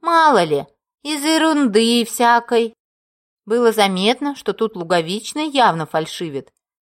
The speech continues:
Почему вот только Миющенко не сказал, что она при всём присутствовала, хотя известно, юристы матерей за свидетеля не считают, полагая, что мать однозначно дитя выгораживать станет.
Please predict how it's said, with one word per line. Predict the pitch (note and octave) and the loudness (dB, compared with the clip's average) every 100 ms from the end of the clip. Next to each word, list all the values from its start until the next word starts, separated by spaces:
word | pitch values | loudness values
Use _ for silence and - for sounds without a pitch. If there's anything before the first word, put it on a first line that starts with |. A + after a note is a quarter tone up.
| _ | _
Почему | G3+ G3+ C4 B3+ D#4 G#4 | -14 -8 -2 -2 0 -2
вот | A#3 F3+ - | 0 -2 2
только | G#3 G#3 G3 | 0 2 -2
Миющенко | G3 G3+ D#4 - G3+ F3+ | -2 -2 -2 -2 -4 -4
не | G3 A#3+ | -4 -2
сказал, | - D#4 C4 F#3 E3 | 2 2 4 2 0
что | - F#3+ | -2 -2
она | G3 E4+ | 2 0
при | - F3 | 0 -8
всём | - A3 C#4+ | -2 -2 0
присутствовала, | E4+ - B3 G3 - D#3 C#3 C3 - | -4 -4 -6 -6 -6 -6 -6 -8 -14
хотя | _ F#3 G3+ F#3 | _ -6 0 0
известно, | E3 E3 G#3 D4+ - | -2 -4 -4 -4 -4
юристы | F3 D#3+ E3 C4 G4 A#3+ | -6 -4 -2 -2 -2 -2
матерей | G3+ G3+ G3 G3 E3 | -4 -2 -2 0 -2
за | D#3+ | -8
свидетеля | - D#3+ G3+ B3 D4 D4+ | -12 -2 -2 -2 -4 -2
не | G#3+ E3+ G#3 | -2 -2 -4
считают, | - - G3 E3 D3 C#3+ _ _ _ _ _ | -4 -2 2 2 2 -6 _ _ _ _ _
полагая, | G3 G#3 G3+ F#3+ F3 | 0 0 4 2 2
что | - E3 | -4 -4
мать | D3+ F3+ C4 | 0 2 2
однозначно | B3+ G3+ F3 - E3 E3 A3+ - B3+ | 0 0 -2 -2 -2 0 0 -4 -6
дитя | A#3 C4 G#3 E3+ | -6 -4 0 2
выгораживать | D#3+ E3+ E3 D#3+ D#3+ D3+ - | 2 0 2 0 -2 -8 -6
станет. | - D#3 D3 | -4 -4 -4